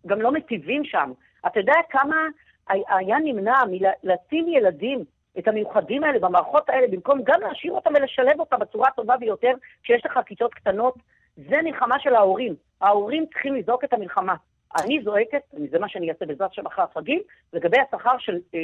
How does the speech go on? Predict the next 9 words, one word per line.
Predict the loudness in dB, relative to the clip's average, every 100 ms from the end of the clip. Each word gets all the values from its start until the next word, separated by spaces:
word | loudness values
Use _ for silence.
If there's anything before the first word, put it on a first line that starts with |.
| -8
עובדי | -10 -8 -4 -2
הוראה, | 0 0 0 -4
של | -8
מנהלים | -6 -4 -4 -8 _ _ -16
ושל | -10
כל | -6 -6 -6
צוותי | -6 -4
מערכת | -2 -4 -12
החינוך. | -14 -12 -12 -14